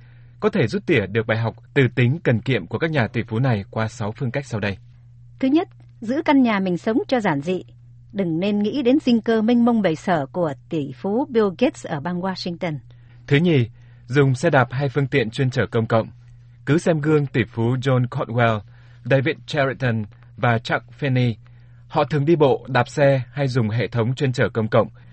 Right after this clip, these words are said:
Speaker 1: khi cần đi quanh thành phố.
Speaker 2: Thứ ba, mua quần áo may sẵn, không cần phải hàng hiệu gì cả. Tỷ phú David Cheriton chỉ thích mặc quần jean, áo thun. Tỷ phú Ingvar Kamprad, sáng lập viên của ikea, tránh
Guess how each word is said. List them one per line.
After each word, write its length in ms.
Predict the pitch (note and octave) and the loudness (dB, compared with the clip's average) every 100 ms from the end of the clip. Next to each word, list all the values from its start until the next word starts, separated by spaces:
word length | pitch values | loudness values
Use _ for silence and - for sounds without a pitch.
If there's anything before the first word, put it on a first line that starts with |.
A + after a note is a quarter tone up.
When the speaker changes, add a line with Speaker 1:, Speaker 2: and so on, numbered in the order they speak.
| - | -12
Speaker 1:
khi 220 | - C3+ B2+ | -4 -2 2
cần 200 | A#2 G#2 | 2 2
đi 100 | B2 | -2
quanh 220 | B2+ A#2+ | -2 -2
thành 180 | A2+ F#2 | -4 -6
phố. 300 | G2 F#2+ C3 - - - - - - - | -6 -6 -8 -16 -20 -20 -20 -20 -20 -6
Speaker 2:
Thứ 100 | - | -2
ba, 260 | C#4+ B3+ A#3 - - - | 0 0 -2 -6 -20 2
mua 140 | C4 | 2
quần 180 | B3+ F#3 | 4 0
áo 160 | F3+ B3+ | 0 0
may 200 | C4+ G#3 | 2 0
sẵn, 260 | - A3+ - - - - | -4 -4 -6 -10 -20 -4
không 140 | C#4+ C4+ | -2 0
cần 240 | G#3+ F#3 | -2 -4
phải 120 | C#3+ | -4
hàng 180 | G3 F#3 | -4 -2
hiệu 240 | G3+ - | -2 -4
gì 120 | D#3+ F3 | -8 -10
cả. 320 | E3 C#3+ A2+ - - - - | -10 -10 -14 -20 -20 -20 -8
Tỷ 180 | - D#3+ | -2 -2
phú 200 | - C4+ C#4+ | 0 -2 0
David 260 | A#3 C#4 - | 0 0 -6
Cheriton 580 | B3 G#3 G3+ G#3+ F#3 E3+ - | -4 -4 -4 -4 -4 -8 -8
chỉ 220 | G3+ C#3+ | -6 -6
thích 180 | - - | -4 -6
mặc 120 | G3+ | -4
quần 220 | F3+ D#3+ D3 | -4 -4 -4
jean, 280 | G#3+ G3+ E3 - | -4 -4 -6 -8
áo 200 | F#3+ B3+ | -8 -6
thun. 220 | - G#3 D3 - - - - - - | -4 -4 -6 -16 -20 -20 -20 -20 -6
Tỷ 140 | - D#3+ | -2 -2
phú 220 | - C4+ | -2 -2
Ingvar 520 | - B3+ A3+ A3+ A3 | 0 0 2 -2 -4
Kamprad, 400 | - G#3+ B3 C4+ - - - - | -6 -8 -6 -6 -8 -20 -20 -12
sáng 180 | - C4+ | -4 -2
lập 140 | E4+ - | -2 -2
viên 180 | A3+ | -2
của 160 | G#3+ E3+ G#3 | -2 -6 -6
ikea, 420 | G#3 B3 A#3 F#3+ - - - - | -6 -4 -4 -4 -10 -20 -20 -10
tránh 220 | - A3+ | -4 -2